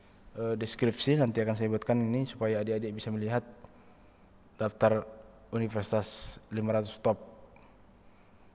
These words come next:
top lima ratus nilai minimal diterima program pendidikan di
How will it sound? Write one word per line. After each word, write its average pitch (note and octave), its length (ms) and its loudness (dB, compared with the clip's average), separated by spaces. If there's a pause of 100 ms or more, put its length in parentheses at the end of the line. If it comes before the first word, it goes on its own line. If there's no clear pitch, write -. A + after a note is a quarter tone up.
(260)
top A2+ 240 2
lima A2+ 240 0
ratus B2 560 -4
nilai A2+ 320 -2
minimal G#2+ 640 -4
diterima G#2 480 -4 (400)
program G#2+ 240 -2
pendidikan G#2 560 -4
di G2+ 240 -6